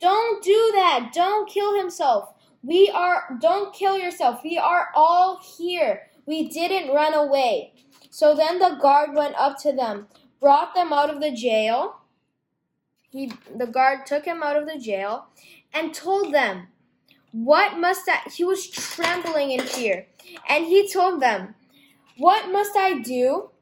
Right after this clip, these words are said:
to be saved?" He wanted to be saved. So then, uh, so Paul said,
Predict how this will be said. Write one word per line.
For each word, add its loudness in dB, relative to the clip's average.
to 0
be -6
saved?" -4
He -8
wanted 2
to -8
be -8
saved. -8
So 0
then, 0
uh, 4
so 4
Paul 2
said, -2